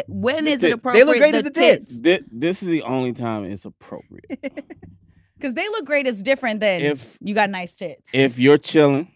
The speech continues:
Speaker 2: with the homie and his girl, and she's tripping about something, let's say it's that dress.
Speaker 1: Okay, the dress.
Speaker 2: And he says, "Your tits look great. Don't they look great?" To you. And then you say,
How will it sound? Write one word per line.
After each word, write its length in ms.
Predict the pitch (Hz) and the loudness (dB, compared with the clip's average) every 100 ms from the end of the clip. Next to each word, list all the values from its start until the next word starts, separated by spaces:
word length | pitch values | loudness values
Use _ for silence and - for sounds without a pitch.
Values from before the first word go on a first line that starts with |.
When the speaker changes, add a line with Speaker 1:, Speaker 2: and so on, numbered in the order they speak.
| _ | _
Speaker 2:
with 200 | - 107 | -6 -4
the 80 | 98 | -2
homie 420 | 107 117 113 123 - _ | 0 2 2 -2 -10 _
and 140 | 95 98 | -6 -4
his 160 | 87 | -6
girl, 560 | 87 98 104 95 104 _ _ _ _ _ _ _ - | -6 -4 -2 -2 -6 _ _ _ _ _ _ _ -4
and 160 | 107 | -2
she's 280 | - 104 98 | -2 -4 -4
tripping 360 | - 110 107 117 | -4 -4 0 0
about 240 | 113 117 | 0 0
something, 360 | - 123 127 139 | -2 -4 -2 -4
let's 220 | 92 - | -6 -8
say 220 | - 90 | -8 -6
it's 180 | 101 - | -6 -6
that 220 | 120 120 | -8 -6
dress. 480 | 131 131 - - - | -4 -4 -4 -10 -10
Speaker 1:
Okay, 260 | 208 190 147 | -8 -10 -12
the 160 | - | -14
dress. 340 | 175 147 - - 135 - | -14 -14 -16 -20 -10 2
Speaker 2:
And 400 | 120 110 104 110 | 4 4 2 -4
he 300 | - 196 269 | -4 0 2
says, 640 | 403 - 117 104 107 117 _ _ _ - | 0 0 0 0 -4 -8 _ _ _ -14
"Your 80 | 508 | -6
tits 260 | - 415 403 | -2 0 0
look 160 | 415 | 0
great. 380 | 466 427 196 - _ - | 2 2 2 -2 _ -4
Don't 160 | 320 311 | -2 -2
they 120 | 311 | -2
look 200 | 311 294 | -2 2
great?" 280 | 311 311 330 - - _ _ _ _ _ | 4 4 2 -8 -12 _ _ _ _ _
To 60 | 139 | -4
you. 360 | 139 165 117 - _ _ - 180 - | 2 4 2 -2 _ _ -20 -12 -6
And 100 | 131 | 4
then 220 | 180 202 | 6 6
you 100 | 160 | 0
say, 320 | 156 170 165 | 0 2 2